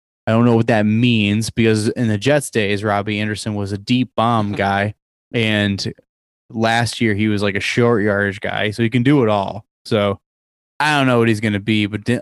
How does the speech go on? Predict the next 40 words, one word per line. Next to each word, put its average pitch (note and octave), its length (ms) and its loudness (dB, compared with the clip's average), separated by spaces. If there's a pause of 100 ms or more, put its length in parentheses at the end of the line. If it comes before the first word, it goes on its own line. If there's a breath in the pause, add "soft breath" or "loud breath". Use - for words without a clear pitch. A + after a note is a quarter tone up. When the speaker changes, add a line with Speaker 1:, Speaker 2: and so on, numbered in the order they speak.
Speaker 1:
Darnold C#3+ 440 2
knows G#2 280 -2
that G#2+ 120 0
he's G#2 120 -4
gonna G#2 100 -2
be G#2 100 -4
downfield, G2+ 520 -4
so - 100 -14
maybe A2 120 0
that's G#2 120 -2
what A2 60 -4
he's G2+ 100 -4
gonna G#2 160 -6
turn A2 180 -8
into. G#2+ 300 -6 (540)
Do D3+ 100 0
you E3 60 4
have F3+ 80 0
a - 20 -2
preference D3 440 -2
out C#3 100 2
of C3 100 -2
any C3+ 180 2
of B2+ 60 -2
these C3 160 -2
guys C#3 600 -4
for C3+ 80 -2
where B2+ 100 0
they're C3 100 0
going? B2+ 460 -6 (580)
Speaker 2:
I A2 60 -20
feel A#2 140 -8
like G2+ 80 -8
I've G2+ 80 -16
been F#2+ 80 -16
saying G#2+ 200 -6
it G2+ 120 -10
all F#2+ 120 -10
night, G2 320 -12
but F#2 140 -20